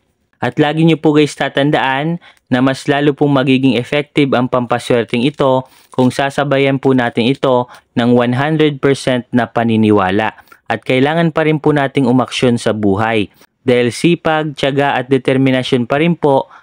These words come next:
ang susi sa tagumpay. At ang pinakamahalaga po sa lahat ay ang ating pananalig sa ating Ama sa Langit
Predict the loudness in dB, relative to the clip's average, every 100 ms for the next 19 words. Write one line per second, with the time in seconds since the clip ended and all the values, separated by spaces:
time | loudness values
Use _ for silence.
0 | -8 -2 -2 2 2 2 2 -2 -2 -4
1 | -2 0 0 -2 -2 -4 -8 _ _ -8
2 | -4 -4 0 2 2 0 -2 -2 0 0
3 | -2 0 0 2 0 0 -2 -4 _ _
4 | _ -4 0 0 -2 -4 -2 -2 0 0
5 | 0 0 2 0 0 -2 -4 -2 -2 0
6 | -2 0 0 0 0 0 -2